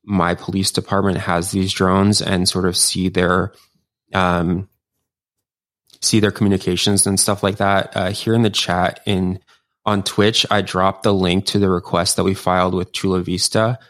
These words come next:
Uh, my recommendation, and we can, we can put this in the show notes. My recommendation would be to go to the link,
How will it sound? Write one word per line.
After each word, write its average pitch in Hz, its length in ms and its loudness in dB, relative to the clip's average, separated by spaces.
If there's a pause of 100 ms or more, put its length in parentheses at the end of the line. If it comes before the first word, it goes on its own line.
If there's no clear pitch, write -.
(340)
Uh, 90 280 2
my 98 300 2
recommendation, 98 920 0
and 98 160 0
we 101 100 2
can, 95 280 0
we 104 120 -2
can 104 160 0
put 104 140 -6
this - 160 -2
in 87 80 -2
the 92 60 -6
show 90 200 -2
notes. 90 380 -2 (440)
My 110 140 0
recommendation 117 640 2
would 101 160 2
be 95 160 2
to 95 180 -2
go 92 300 2
to 98 200 -2
the 92 120 2
link, 87 440 -2